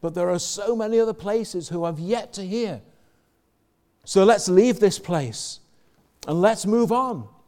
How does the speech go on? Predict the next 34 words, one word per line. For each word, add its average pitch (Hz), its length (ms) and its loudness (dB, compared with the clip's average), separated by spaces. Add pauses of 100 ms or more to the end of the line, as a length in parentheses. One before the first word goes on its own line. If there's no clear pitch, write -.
(100)
and 170 140 -4
let's 226 220 -2
go 226 220 2
elsewhere. 165 640 -6 (480)
And 147 140 -4
we 156 80 0
see 233 260 0
there 160 240 4
Jesus 190 400 -6
gives 208 280 2
the 180 140 4
liberty 190 500 6
for 143 120 -6
them 160 160 -4
to 151 100 -10
do 220 260 -8
that. 151 300 -8 (400)
And 170 180 -2
when 175 160 0
persecution 226 880 -4
comes 180 300 -6
against 156 440 -8
you, 120 220 -10 (640)
Jesus 170 400 -2
says, 147 380 -2 (760)
it, - 220 -16
it, - 240 -14
it's 196 240 -2
not, 214 380 -2 (800)
it's 160 160 -8
not 220 180 -2
a - 20 -2
godless 190 720 2
thing 131 320 -4